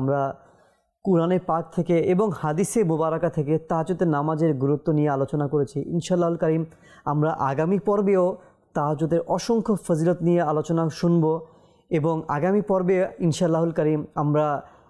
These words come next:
আম্বিয়ায়ে কিরাম আলাইহিমুস সালামের তাহাজ্জুদের নামাজ কেমন ছিল ওই বিষয়ে আমরা শ্রবণ করব। আজকের প্রোগ্রামে আমরা যা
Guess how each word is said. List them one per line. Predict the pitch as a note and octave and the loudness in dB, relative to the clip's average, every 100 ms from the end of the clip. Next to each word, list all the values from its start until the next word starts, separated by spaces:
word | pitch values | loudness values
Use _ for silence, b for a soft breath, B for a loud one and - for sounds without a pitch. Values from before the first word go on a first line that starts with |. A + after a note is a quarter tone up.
| B _ | B _
আম্বিয়ায়ে | F3 F#3+ F#3+ G3+ G3 | -2 2 2 2 0
কিরাম | F#3+ F3 E3+ E3+ - | 0 0 -2 -4 -2
আলাইহিমুস | D#3+ D#3+ E3+ D#3+ - | 0 2 2 0 -2
সালামের | D3 D3 C#3+ C3+ - | -2 0 0 -2 -4
তাহাজ্জুদের | E3+ C3+ D#3+ E3+ E3+ C#3 | -4 -2 -2 -2 0 0
নামাজ | C3+ D3 - | 0 -4 -4
কেমন | D#3+ D3 D3+ | -4 -2 -2
ছিল | - C#3 C#3+ | -2 -2 0
ওই | E3+ D#3+ | 0 0
বিষয়ে | D#3+ F3 D#3+ | 0 0 0
আমরা | D3+ D3 B B B - | 0 -2 B B B -12
শ্রবণ | - F#3 G3+ G3 | -4 0 0 0
করব। | F3 D3+ E3+ F3 B B - | 0 0 -2 -4 B B -6
আজকের | E3 - G#3+ | -6 -2 -2
প্রোগ্রামে | - E3+ F3 E3+ | 0 0 0 0
আমরা | D#3 D#3 D3+ C3+ B B - | 0 0 -2 -4 B B -4
যা | C3+ | -2